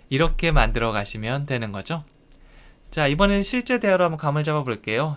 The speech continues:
자기 잘못이 아니라고 억울해하는 상황을 한번 가지고 와봤습니다. "아, 이거 불공평해." 그러니까 옆에서 "야, 불공평하다니 이게 무슨 말이야?" "내 말은 그건 내 잘못이 아니라는 거지."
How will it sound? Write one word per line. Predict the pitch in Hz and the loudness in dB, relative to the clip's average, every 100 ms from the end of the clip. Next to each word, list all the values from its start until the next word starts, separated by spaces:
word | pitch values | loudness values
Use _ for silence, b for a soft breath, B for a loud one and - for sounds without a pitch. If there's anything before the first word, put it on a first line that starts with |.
| - | -10
자기 | - 131 180 | -10 -2 2
잘못이 | 185 185 185 170 | 4 4 6 6
아니라고 | 120 143 135 101 117 | 6 2 0 0 0
억울해하는 | 123 196 196 175 | -2 0 0 -2
상황을 | - 196 196 151 | -4 -4 -2 -4
한번 | 104 | -6
가지고 | - 101 120 110 | -10 -12 -10 -8
와봤습니다. | 95 101 - - - - B B B B B B | -8 0 8 8 8 0 B B B B B B
"아, | 208 | 2
이거 | 202 220 | 2 2
불공평해." | - 156 160 269 262 233 156 139 170 110 - | 2 0 2 -2 2 10 12 12 8 2 -6
그러니까 | - 123 117 147 | -4 -4 -2 -4
옆에서 | 131 135 240 - _ - | -4 -6 -6 -8 _ -10
"야, | 98 | -8
불공평하다니 | 127 131 208 247 240 220 175 | -4 -2 -2 -2 0 0 0
이게 | 156 | -4
무슨 | 123 - 214 | -6 -6 -2
말이야?" | 214 139 117 - - B B B B B - | 0 2 0 0 -4 B B B B B -2
"내 | 123 190 | 4 4
말은 | 190 117 104 131 214 156 101 - _ | 4 2 0 2 2 0 -4 -14 _
그건 | - 135 190 | -10 -2 2
내 | 160 175 | 2 2
잘못이 | - 131 160 226 196 | 0 2 2 2 0
아니라는 | 143 117 139 180 147 | -2 -2 0 0 0
거지." | 110 - 104 107 | -4 -10 -10 -12